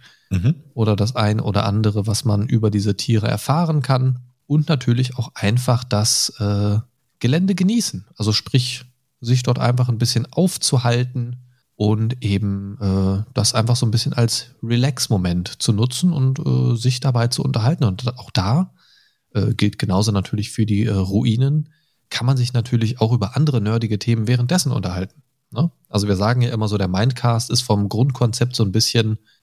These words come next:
Speaker 2: als wenn wir uns treffen würden, uns aufs Sofa klatschen und über irgendein Thema sprechen, was uns gerade interessiert, ne?
Speaker 1: Genau.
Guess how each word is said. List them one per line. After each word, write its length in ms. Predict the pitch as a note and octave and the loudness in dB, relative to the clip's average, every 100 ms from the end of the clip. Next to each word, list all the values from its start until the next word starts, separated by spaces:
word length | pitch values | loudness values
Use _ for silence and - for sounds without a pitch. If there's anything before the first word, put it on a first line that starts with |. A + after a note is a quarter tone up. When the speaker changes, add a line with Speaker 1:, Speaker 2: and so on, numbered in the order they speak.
| _ - | _ -2
Speaker 2:
als 200 | G#2+ G2+ | 0 2
wenn 180 | C3 | 0
wir 100 | C#3 | 2
uns 140 | A#2 - | 0 -2
treffen 420 | - C3 E3 B2+ | 0 0 2 2
würden, 680 | A#2+ C3 B2 B2 B2+ - - _ _ | 2 2 2 2 0 -2 -16 _ _
uns 200 | - A2+ | -2 2
aufs 180 | A2+ - | 2 0
Sofa 280 | B2 C3+ B2+ | 0 2 0
klatschen 440 | B2 A#2+ B2 - | 0 0 0 0
und 100 | A2 | 0
über 140 | A2 A2 | 0 2
irgendein 320 | A2 G#2 F#2+ | 2 0 -2
Thema 280 | A2 A2 G#2 | 0 0 -2
sprechen, 420 | - G#2+ - G2 | -2 -4 -2 -2
was 140 | G2+ | 0
uns 180 | G#2+ - | 0 -2
gerade 280 | - G2+ G#2+ | 0 0 0
interessiert, 600 | G2 G#2 F#2+ C#3+ A3+ - _ _ _ _ _ _ _ | 0 -2 0 0 0 -4 _ _ _ _ _ _ _
ne? 100 | A#2 | 0
Speaker 1:
Genau. 280 | - D#2 | 2 0